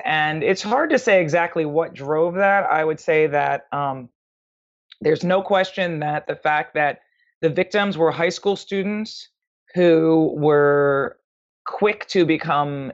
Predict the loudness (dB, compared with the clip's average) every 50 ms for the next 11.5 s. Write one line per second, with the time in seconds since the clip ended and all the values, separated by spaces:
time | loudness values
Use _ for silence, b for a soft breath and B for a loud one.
0 | -6 -4 -2 -2 0 0 2 2 4 4 4 2 0 -2 -4 -8 -6 -4 -2 -2
1 | -2 -2 -4 -6 -8 -8 -4 -2 0 2 2 2 2 2 0 -2 -2 _ _ _
2 | _ _ _ -2 -2 -2 -2 -2 -2 -2 -2 -2 -4 -4 -2 -2 -2 -2 -4 -4
3 | -4 -2 0 0 0 2 0 0 0 0 0 -2 -4 -6 -6 -2 0 2 4 4
4 | 2 2 0 -2 0 0 0 0 0 0 0 0 0 0 0 0 0 -4 -6 -6
5 | -10 -14 _ _ _ _ _ _ _ _ _ _ _ _ _ _ _ -2 2 2
6 | 4 2 2 2 2 2 2 2 2 0 -2 -4 -4 -6 -6 -4 -4 -2 0 2
7 | 2 2 2 0 0 0 0 2 2 0 0 0 -2 -2 0 0 0 0 0 0
8 | -2 -2 -2 -4 -4 -2 -2 -2 0 0 0 0 -2 -4 -4 -4 -2 0 2 2
9 | 2 2 2 0 0 -2 -4 -4 -4 0 2 2 4 4 2 0 -2 -10 -20 _
10 | _ _ _ _ _ _ -8 -2 0 0 2 0 0 -2 -4 -4 0 0 0 0
11 | 0 -2 0 2 2 4 2 2 -2